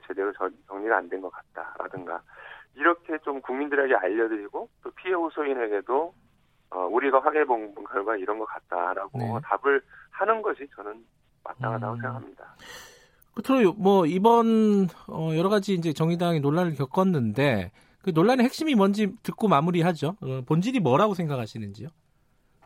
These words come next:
Speaker 1: 아, <laughs> 사실은 이 조문이라고 하는
Speaker 2: 네.
Speaker 1: 그 굉장히 좀 인간적이고 한국적인 그런 좀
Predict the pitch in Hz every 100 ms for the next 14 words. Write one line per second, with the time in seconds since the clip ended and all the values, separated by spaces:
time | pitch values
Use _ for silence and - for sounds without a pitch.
0 | - - - - - - _ _ 127 123
1 | 120 123 120 - - - 143 139 151 165
2 | 165 156 139 - - _ _ 123 127 -
3 | 143 165 185 170 151 135 131 127 127 123
4 | 113 101 135 120 107 120 120 120 117 110
5 | 107 107 131 143 135 127 117 110 - 101
6 | 110 143 139 131 117 104 92 87 _ -
7 | 104 95 85 90 85 80 -